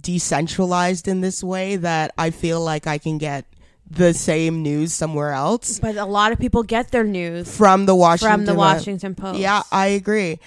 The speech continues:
Speaker 1: And, you know, I, like, the media in general is questionable right now.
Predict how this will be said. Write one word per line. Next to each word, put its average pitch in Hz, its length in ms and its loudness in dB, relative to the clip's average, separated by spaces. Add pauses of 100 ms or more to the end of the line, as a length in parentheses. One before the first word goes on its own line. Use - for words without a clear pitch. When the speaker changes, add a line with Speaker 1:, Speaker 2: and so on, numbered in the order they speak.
(260)
Speaker 1:
And, 202 640 2 (100)
you 220 200 -2
know, 180 300 2 (580)
I, 269 640 0 (720)
like, 202 380 -4
the 202 140 -4
media 233 640 0
in 190 220 -2
general 196 720 -2 (1500)
is 185 180 -2
questionable 220 840 -2
right 220 280 -2
now. 214 400 -2